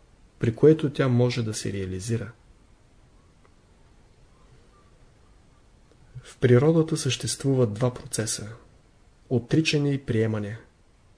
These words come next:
разпръскване и събиране, излизане от себе си и вглъбяване в себе си.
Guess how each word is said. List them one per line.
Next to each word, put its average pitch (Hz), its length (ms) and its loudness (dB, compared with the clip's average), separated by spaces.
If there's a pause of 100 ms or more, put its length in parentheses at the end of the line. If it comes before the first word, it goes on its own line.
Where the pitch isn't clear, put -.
(440)
разпръскване 139 1040 -2
и 131 100 -4
събиране, 104 680 -6 (960)
излизане 127 580 2
от 95 160 -6
себе 101 300 -6
си - 280 -12 (1080)
и 123 100 2
вглъбяване 110 720 0
в - 100 -12
себе - 300 -10
си. - 240 -16